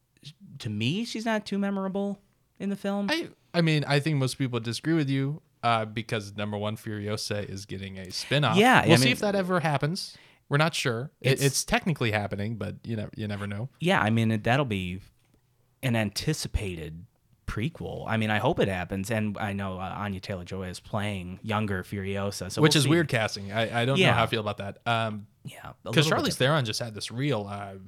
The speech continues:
Speaker 2: physicality to her performance, and it, like,
Speaker 1: Yeah.
Speaker 2: I was shocked. Like,
Speaker 1: Yeah.
Speaker 2: you, you know, you, you have a lot of, uh, female characters in action movies now do the whole, like, Black Widow,
Speaker 1: Mm-hmm.
Speaker 2: like, uh,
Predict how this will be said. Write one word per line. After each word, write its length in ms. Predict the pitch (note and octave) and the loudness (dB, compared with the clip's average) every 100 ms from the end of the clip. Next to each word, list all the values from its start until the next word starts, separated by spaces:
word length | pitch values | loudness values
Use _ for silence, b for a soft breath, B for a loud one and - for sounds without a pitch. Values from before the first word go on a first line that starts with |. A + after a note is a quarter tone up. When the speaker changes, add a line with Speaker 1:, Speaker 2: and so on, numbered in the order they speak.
| b b b b b - | b b b b b -10
Speaker 2:
physicality 920 | - A#2+ A2+ - G#2+ A#2+ A#2 G2+ F#2+ | -4 -4 -4 -4 -2 0 -2 -6 -10
to 120 | - | -6
her 60 | A2+ | -6
performance, 720 | G#2+ G2 G#2+ G#2+ G#2+ G#2 - - | -6 -6 -6 -4 -6 -8 -10 -10
and 400 | A2 G#2+ G#2 F2+ _ _ | -10 -8 -10 -14 _ _
it, 200 | A2 G#2 - _ | -14 -14 -14 _
like, 160 | B2 A2 | -4 0
Speaker 1:
Yeah. 80 | C#3 | 2
Speaker 2:
I 20 | |
was 140 | D3 | 2
shocked. 440 | - C#3+ C3 - - | 0 2 2 0 -4
Like, 220 | A2 - | -4 -4
Speaker 1:
Yeah. 60 | E2 - | -12 -8
Speaker 2:
you, 300 | C3 C3+ A#2+ - _ _ - | -4 -4 -4 -14 _ _ -4
you 140 | C3 | 0
know, 320 | B2 A#2+ A#2 - b b b b | 2 2 0 -2 b b b b
you, 140 | - C#3 | 0 2
you 200 | C3 C3+ | 2 0
have 200 | E3 F#3+ | 0 2
a 40 | |
lot 280 | D#3 C#3+ C#3 | 4 4 4
of, 240 | B2 G#2+ - | 0 -4 -10
uh, 200 | A2+ A2+ | -10 -8
female 360 | - D3+ C#3 | -2 2 2
characters 440 | B2 B2 B2 A#2 A2 | 0 0 0 -2 -6
in 80 | G#2+ | -6
action 340 | C3 C#3 D3 | -4 -2 0
movies 280 | D3+ D#3+ D3 | 0 0 0
now 200 | D#3 D3 | 0 0
do 240 | B2+ B2 | 2 2
the 100 | A#2 | 2
whole, 140 | A2 A2 | 2 0
like, 240 | G#2 - | 0 -2
Black 280 | A2 A2+ G#2 | -4 -4 -2
Widow, 480 | A#2 A#2 A#2 A#2 A2+ B B | -2 0 0 0 -4 B B
Speaker 1:
Mm-hmm. 140 | F2+ G#2+ | -14 -8
Speaker 2:
like, 220 | G2+ - | -6 -4
uh, 240 | G2 G2 | -6 -6